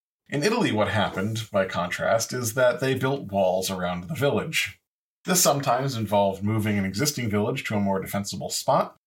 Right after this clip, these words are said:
Sometimes this involved forcing people from scattered houses or hamlets into the village.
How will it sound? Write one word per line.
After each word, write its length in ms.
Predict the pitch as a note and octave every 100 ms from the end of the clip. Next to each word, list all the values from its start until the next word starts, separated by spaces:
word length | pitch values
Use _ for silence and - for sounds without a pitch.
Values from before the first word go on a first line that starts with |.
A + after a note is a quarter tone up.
| _
Sometimes 520 | - G3 D3+ B2+ C#3+
this 120 | A#2+
involved 400 | B2+ A2 A2 G#2+
forcing 380 | - D3 D#3 C#3
people 320 | A2 A#2 A#2
from 160 | A#2 G2+
scattered 440 | - A#2 A2 G#2+
houses 380 | - A#2 G#2+ G#2+
or 80 | F#2+
hamlets 460 | G#2+ A2+ A#2+ A#2+ -
into 240 | G2+ -
the 100 | G2
village. 540 | B2+ C#3 D#2+ - -